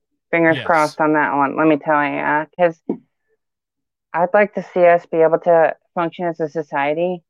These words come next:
Speaker 1: and be happy. And like I say, if they never would have gone after people's kids,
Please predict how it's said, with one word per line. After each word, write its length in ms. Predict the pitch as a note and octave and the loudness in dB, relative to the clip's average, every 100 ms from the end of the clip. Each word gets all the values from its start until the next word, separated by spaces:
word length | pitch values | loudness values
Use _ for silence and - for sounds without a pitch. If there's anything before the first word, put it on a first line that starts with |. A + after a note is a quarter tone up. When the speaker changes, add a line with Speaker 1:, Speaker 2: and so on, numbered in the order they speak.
| _ _ | _ _
Speaker 1:
and 120 | D#3+ D#3+ | -8 -6
be 100 | D#3+ | -4
happy. 580 | D#3 D3 - B3 C4 - _ _ _ _ - | -2 -2 -2 -2 -4 -8 _ _ _ _ -4
And 360 | E3+ E3+ D3+ _ _ _ _ _ _ _ _ _ _ | -2 -2 -6 _ _ _ _ _ _ _ _ _ _
like 120 | F3+ F3+ | -2 0
I 80 | |
say, 260 | F3+ F#3 - _ _ - - - - - _ _ F3+ | 2 0 -2 _ _ -20 -18 -16 -18 -20 _ _ 0
if 260 | F3+ F3+ | 0 0
they 120 | G3 G3 | -2 2
never 300 | F#3+ G3 G3 | 2 4 2
would 100 | F#3+ | 2
have 80 | |
gone 140 | F#3 F3+ | 0 0
after 280 | F3 F3 E3+ | 0 -2 -6
people's 320 | - E3+ D#3+ | -6 -6 -6
kids, 280 | - D#3+ | -6 -6